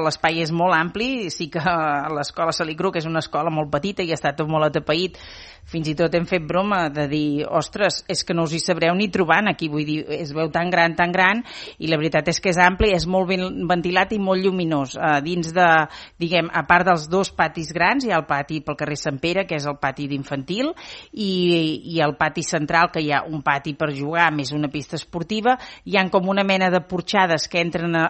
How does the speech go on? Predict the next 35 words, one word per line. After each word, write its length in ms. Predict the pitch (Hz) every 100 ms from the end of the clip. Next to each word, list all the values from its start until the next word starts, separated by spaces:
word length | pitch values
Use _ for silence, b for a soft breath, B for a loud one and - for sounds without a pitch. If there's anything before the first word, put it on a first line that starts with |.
| -
a 100 | 165
l'interior 440 | 170 160 160 156 156
de 80 | 156
l'escola, 420 | 147 - 190 254 196
com 140 | 165
dos 180 | 151 143
entrades 640 | 147 135 156 143 147 135
a, 100 | 147 139
a, 180 | - 139 135
així 200 | 123 160 143
a 60 |
primària 460 | 139 143 160 156 139
i 80 | 131
també 220 | 139 143
una 240 | 143 147 143
part 180 | 139
a 80 | 147
infantil, 540 | 147 - 175 214 220 277 B B -
per 100 | 147
si 100 | - 147
plou 180 | 165 165
i 140 | 165
així 160 | 160 170
que 260 | 165 -
els 100 | 170 156
nens 200 | 147 151
hi 60 |
puguin 380 | 175 160 147 139
ser. 220 | 127 - 135
La 80 |
veritat 320 | 135 139 143 160
és 120 | -
que 100 | 170
és 80 | 151
una... 400 | 156 147 143